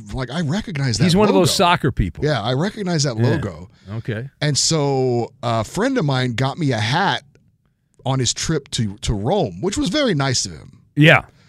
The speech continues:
Speaker 2: That's nice, yeah.
Speaker 1: But I, I didn't
Speaker 2: You,
Speaker 1: really
Speaker 2: you
Speaker 1: care for a Rome soccer hat. I got
Speaker 2: Oh.
Speaker 1: p-, so many hats, I, you know, it's
Speaker 2: So
Speaker 1: not
Speaker 2: you
Speaker 1: gonna be in
Speaker 2: re-,
Speaker 1: my rotation.
Speaker 2: you re-gifted the hat.
Speaker 1: And I said, "That logo is the same logo on this hat that's
Speaker 2: Yeah.
Speaker 1: just sitting in my car." So I said, "Hey, Chris, you want this hat?" He said, "Yes, I would love to have the hat."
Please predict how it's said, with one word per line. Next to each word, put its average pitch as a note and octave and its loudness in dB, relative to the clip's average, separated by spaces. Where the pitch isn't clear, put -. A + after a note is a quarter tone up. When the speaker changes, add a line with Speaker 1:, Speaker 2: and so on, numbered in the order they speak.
Speaker 2:
That's - -4
nice, - -4
yeah. D3+ -4
Speaker 1:
But E3 2
I, F3+ 2
I F3 0
didn't F#3 0
Speaker 2:
You, E3+ -2
Speaker 1:
really E3 4
Speaker 2:
you C#3 -2
Speaker 1:
care F3+ 2
for C#3 0
a B2+ 0
Rome C#3+ 0
soccer F3 0
hat. F#2 -6
I A#2 -2
got G#3 2
Speaker 2:
Oh. D3 -8
Speaker 1:
p-, - -12
so B3+ 0
many G3 2
hats, D3+ 0
I, C3 0
you D3+ -2
know, C#3 0
it's C3 0
Speaker 2:
So F#3+ 4
Speaker 1:
not G#3 6
Speaker 2:
you G3+ 6
Speaker 1:
gonna G3 6
be G#3 6
in F3 6
Speaker 2:
re-, D#3 6
Speaker 1:
my D#3 4
rotation. D3+ 2
Speaker 2:
you E3 4
re-gifted F3+ 4
the D3+ 4
hat. G#3+ 4
Speaker 1:
And D#3+ 0
I F#3 4
said, F#3 2
"That A#3 2
logo F3 2
is C3 0
the C#3+ 0
same G3+ 0
logo D#3+ 0
on D#3+ 0
this F#3+ 0
hat F3 0
that's C3+ -2
Speaker 2:
Yeah. A#2 -2
Speaker 1:
just F3 0
sitting - -2
in F#3+ -2
my D#3 0
car." E3+ -4
So A#2 -4
I A2+ -4
said, C#3 -2
"Hey, D3+ -2
Chris, - -4
you G#2+ -6
want B2 -6
this A#2 -6
hat?" D3 -4
He A#2 -8
said, G#2 -8
"Yes, G#3 -4
I B2 -4
would G#2+ -6
love G#3+ -2
to B2+ -2
have G2 -6
the F2 -14
hat." F#2 -12